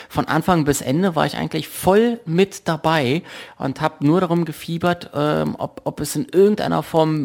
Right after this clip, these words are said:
möglich ist, auf die Erde zurückzukommen oder nicht. Und, ähm, das fand ich dann doch schon sehr, sehr spannend. Wobei ich dir aber auch sa-, äh, dir zustimmen muss insofern, ich weiß nicht, ob der Film,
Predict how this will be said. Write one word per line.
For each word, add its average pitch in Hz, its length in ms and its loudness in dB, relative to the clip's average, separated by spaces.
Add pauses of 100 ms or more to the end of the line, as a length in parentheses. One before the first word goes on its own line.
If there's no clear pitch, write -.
(140)
möglich 160 440 2
ist, 156 160 -4
auf 151 120 -6
die - 140 -6
Erde 147 320 2
zurückzukommen - 640 -4
oder 135 160 2
nicht. 143 360 2 (560)
Und, 113 540 2
ähm, 110 580 2
das - 160 -4
fand 135 140 -2
ich 127 60 -2
dann 117 120 -6
doch 123 140 0
schon 113 400 0 (180)
sehr, 127 340 2
sehr 98 260 0
spannend. 104 440 -2
Wobei 123 340 4 (100)
ich - 120 -10
dir 151 100 -2
aber 139 140 0
auch 135 60 -2
sa-, 156 240 -4
äh, 143 320 2 (200)
dir 135 140 -2
zustimmen 165 380 -4
muss 165 180 -2
insofern, 147 580 0 (1120)
ich 131 260 -4
weiß 147 600 0
nicht, 151 640 2
ob - 260 -2
der 175 120 2
Film, 180 560 2